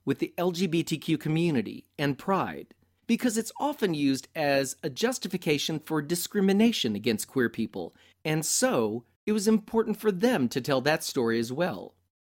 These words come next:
Jeremy Blacklow, the director of entertainment media for glad, raved about the new film. He wrote,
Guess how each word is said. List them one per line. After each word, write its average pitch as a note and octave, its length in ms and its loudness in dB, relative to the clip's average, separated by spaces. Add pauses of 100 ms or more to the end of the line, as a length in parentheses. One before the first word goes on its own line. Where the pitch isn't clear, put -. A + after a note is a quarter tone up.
(160)
Jeremy G#3+ 400 4
Blacklow, A#2 720 -2
the D3 140 2
director D#3 420 0
of B2+ 160 -2
entertainment D#3+ 560 2
media C3+ 320 0
for A#2 160 -8
glad, A2 600 -2 (400)
raved G3 540 2
about A2 320 0
the A2+ 60 -4
new G2+ 180 -2
film. E2 440 -10 (460)
He A3+ 140 4
wrote, F#3 380 2